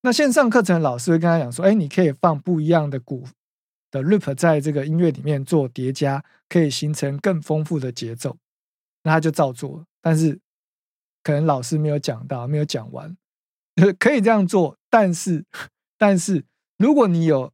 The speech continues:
两个鼓的 loop，都有大鼓或都有小鼓，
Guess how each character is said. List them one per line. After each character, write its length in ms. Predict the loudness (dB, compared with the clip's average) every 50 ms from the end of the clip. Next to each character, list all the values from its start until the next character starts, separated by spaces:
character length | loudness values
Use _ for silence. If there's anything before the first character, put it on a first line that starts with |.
| _ _ _
两 260 | -2 -2 -2 -2 -2
个 120 | -4 -8 -8
鼓 180 | -6 -8 -6
的 140 | -4 0 2
loop， 300 | 2 2 2 2 -2 -6
都 180 | 0 2 2 4
有 100 | 4 2
大 280 | 2 2 2 2 2 -2
鼓 220 | -6 -12 -16 -12 _
或 140 | -4 -4 0
都 160 | 2 0 0
有 80 | 0
小 280 | -2 -4 -6 -6 -8 -8
鼓， 220 | -10 -12 -14 -14